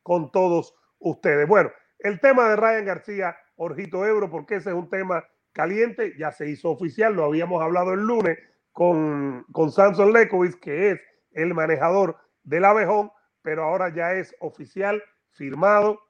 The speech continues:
listo, dieciséis de, de julio en la F T X Arena, aunque no se ha hecho oficial el lugar, los secretos a voces parecen decir que va a ser en la arena de los, de los Lakers allá y de los Clippers en Los Ángeles,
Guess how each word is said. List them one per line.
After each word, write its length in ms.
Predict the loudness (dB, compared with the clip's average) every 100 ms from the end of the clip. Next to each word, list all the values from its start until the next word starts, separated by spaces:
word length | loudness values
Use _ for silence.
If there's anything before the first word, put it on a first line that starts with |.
| _
listo, 600 | -8 -8 -10 -6 -6 -6 _ _
dieciséis 960 | -14 -6 -2 -2 -2 -12 0 2 2 2
de, 640 | 0 2 2 0 -2 -4 _ _ _
de 140 | -4
julio 500 | 0 0 0 2 0 0 _ _ _
en 460 | -4 -2 -2 -4 -2
la 200 | 2 2
F 200 | 2 -2 -8
T 220 | -2 0
X 160 | -2 -4
Arena, 280 | -4 -2 -2
aunque 160 | 0
no 80 | -2
se 120 | 0
ha 40 | 0
hecho 140 | 0
oficial 340 | -4 -2 -2 0
el 60 |
lugar, 460 | 0 2 2 0 _ _ _
los 160 | -8 -6
secretos 460 | -6 -4 -2 0 0
a 60 |
voces 300 | 2 0 -2 -8 -4
parecen 500 | 0 0 0 -2 -4
decir 420 | -6 -4 -4 -6 _ _
que 120 | 0
va 100 | 2
a 40 | 2
ser 200 | 2 2
en 100 | 2
la 80 |
arena 300 | 0 0 0
de 80 | 0
los, 220 | 0 -2 -6 _ _
de 240 | -2 2
los 160 | 4 6
Lakers 480 | 6 4 2 -4 -2
allá 340 | 0 2 0
y 80 | -2
de 120 | -8
los 140 | -10 -12
Clippers 440 | -12 -10 -10 -10 _ _ _
en 180 | -6 -4
Los 160 | -4 -2
Ángeles, 360 | -2 -2 -4